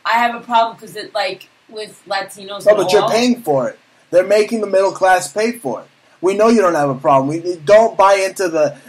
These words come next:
Speaker 2: the Democrats' mind games of, of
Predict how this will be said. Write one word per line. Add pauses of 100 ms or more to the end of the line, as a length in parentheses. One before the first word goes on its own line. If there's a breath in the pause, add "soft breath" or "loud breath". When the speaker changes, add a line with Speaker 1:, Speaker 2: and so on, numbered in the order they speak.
Speaker 2:
the
Democrats'
mind
games (160 loud breath)
of,
of